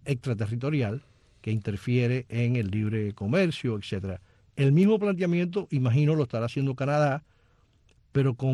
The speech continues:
un agravante. Recuérdate que hay un tratado de libre comercio, eh, firmado entre Canadá, México y, y Estados Unidos que se renovó recientemente.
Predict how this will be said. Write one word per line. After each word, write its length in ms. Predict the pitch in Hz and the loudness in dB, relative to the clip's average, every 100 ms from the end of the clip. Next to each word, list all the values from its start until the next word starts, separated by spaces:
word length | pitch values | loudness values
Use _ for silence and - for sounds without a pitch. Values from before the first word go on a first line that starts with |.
| 139 | 4
un 420 | 165 185 180 170 | 4 2 2 2
agravante. 640 | 147 135 135 247 202 117 | 2 2 2 2 2 -2
Recuérdate 480 | 101 101 131 139 139 | -2 -2 0 0 -2
que 100 | 127 | -2
hay 120 | 127 | 0
un 100 | 139 | 0
tratado 480 | 123 120 131 143 135 | 0 0 2 2 2
de 60 | 123 | 2
libre 220 | 131 131 | 0 0
comercio, 540 | 123 135 127 - 113 - _ _ _ _ - | 0 0 0 -2 -4 -6 _ _ _ _ -8
eh, 240 | 113 101 | -4 -2
firmado 480 | 95 113 104 120 135 | -2 0 2 2 2
entre 260 | 127 107 104 | 0 -2 -2
Canadá, 460 | - 101 107 127 | -2 -2 0 0
México 520 | 123 120 127 127 131 120 | 2 2 0 0 -6 -6
y, 380 | 120 107 98 98 - - _ | -4 -2 -4 -6 -14 -20 _
y 100 | - | -4
Estados 320 | 110 147 180 208 | 0 2 4 4
Unidos 280 | 180 196 208 | 4 2 0
que 280 | 151 156 - | 0 0 -4
se 400 | - 120 110 107 | -6 -4 -2 -4
renovó 640 | 101 117 110 117 160 233 _ _ _ - 113 107 107 | -2 0 2 4 4 2 _ _ _ -20 -16 -10 -8
recientemente. 920 | 101 107 - 131 117 101 90 78 95 | -6 -6 -2 0 0 -2 -4 -8 -16